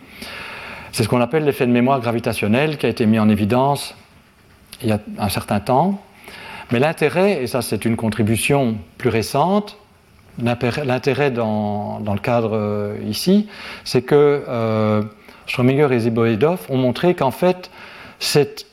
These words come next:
cet effet de mémoire se traduisait par une translation, par un shift, pardon, de C.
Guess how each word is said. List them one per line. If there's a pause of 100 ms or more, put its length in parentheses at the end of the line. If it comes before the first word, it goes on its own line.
(160)
cet
effet
de
mémoire
se
traduisait
par
une
translation,
par
un
shift,
pardon,
de
C.